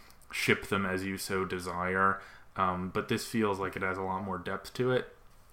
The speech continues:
There will be an expansion of the cast as we go on, but, um, if they can maintain the tone they have in the first episode, I think it's really going to avoid a lot of those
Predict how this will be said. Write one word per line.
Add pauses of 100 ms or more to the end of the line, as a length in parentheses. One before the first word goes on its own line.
(180)
There
will
be
an
expansion
of
the
cast
as
we
go
on,
but, (440)
um,
if
they
can
maintain
the
tone
they
have
in
the
first
episode,
I
think
it's
really
going
to
avoid
a
lot
of
those